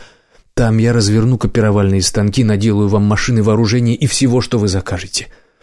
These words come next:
Ваши люди всё это перегонят к столице.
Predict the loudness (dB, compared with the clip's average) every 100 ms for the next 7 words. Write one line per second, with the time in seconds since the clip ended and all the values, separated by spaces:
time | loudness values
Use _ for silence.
0 | -14 -4 0 2 2 0 0 0 -2 0
1 | -2 0 0 2 2 0 -2 -4 -2 -2
2 | -2 -4 -8